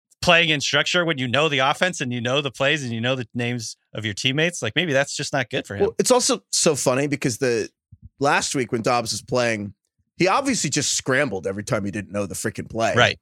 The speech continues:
Speaker 1: a hundred percent.
Speaker 2: And
Speaker 1: He
Speaker 2: so,
Speaker 1: just
Speaker 2: like,
Speaker 1: ran
Speaker 2: it's,
Speaker 1: around.
Speaker 2: it reminds me of, do you remember Madden? Oh, he didn't play a bunch of Madden, but Madden oh four when Michael Vick was, like, the most unstoppable video game character since Bo Jackson and Tecmo Bowl.
Speaker 1: Mm-hmm.
Speaker 2: Like, you just, there were two kinds of people who played against Michael Vick. There were people who knew where to find the quarterback, uh,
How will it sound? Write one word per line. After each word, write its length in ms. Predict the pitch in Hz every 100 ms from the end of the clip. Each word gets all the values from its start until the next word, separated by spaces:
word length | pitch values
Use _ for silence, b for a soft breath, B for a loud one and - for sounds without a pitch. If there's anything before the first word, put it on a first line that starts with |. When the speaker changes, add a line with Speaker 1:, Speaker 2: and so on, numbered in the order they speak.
| -
Speaker 1:
a 60 |
hundred 160 | 117 135
percent. 220 | 117 -
Speaker 2:
And 80 | 160
Speaker 1:
He 40 |
Speaker 2:
so, 80 | 202
Speaker 1:
just 100 | 180
Speaker 2:
like, 80 | 165
Speaker 1:
ran 120 | 110
Speaker 2:
it's, 120 | 104 92
Speaker 1:
around. 100 | 196
Speaker 2:
it 100 | 190
reminds 320 | 208 262 254
me 100 | 233
of, 180 | 156 - _ _ _ -
do 80 | 196
you 40 |
remember 260 | 269 359 320
Madden? 460 | 156 131 147 165
Oh, 160 | 151 135
he 120 | 143 151
didn't 160 | 175
play 160 | - 139
a 20 |
bunch 160 | 117 -
of 80 |
Madden, 160 | 110 104
but 120 | 110
Madden 340 | 135 170 196 170
oh 80 |
four 340 | 127 - 143 113
when 140 | 110
Michael 240 | 117 117 101
Vick 280 | 113 104
was, 260 | 101 95 -
like, 200 | 101 95 _ _ -
the 80 |
most 300 | 101 110 -
unstoppable 540 | 107 - 110 104 107 104
video 220 | 104 101
game 140 | 104
character 300 | 104 104 98
since 220 | 104 101 -
Bo 160 | 101
Jackson 420 | 95 101 101 -
and 80 | 101
Tecmo 320 | 104 101 120
Bowl. 320 | 117 147 147 - _
Speaker 1:
Mm-hmm. 280 | 104 95 95 -
Speaker 2:
Like, 340 | 147 131 - _ _ _ _ _ _
you 220 | 135 175
just, 260 | - 214 -
there 100 | 190
were 80 | 180
two 240 | - 202
kinds 300 | - 190 143
of 100 | 127
people 340 | 147 135 107
who 100 | 107
played 240 | 104 123 113
against 260 | 104 95
Michael 220 | 110 107 104
Vick. 200 | 87 -
There 100 | 123
were 60 |
people 300 | - 170 202
who 140 | 156 127
knew 180 | 127
where 140 | 127 131
to 80 | 117
find 280 | 120 117
the 60 | 110
quarterback, 600 | - 113 110 107 110 -
uh, 60 | 113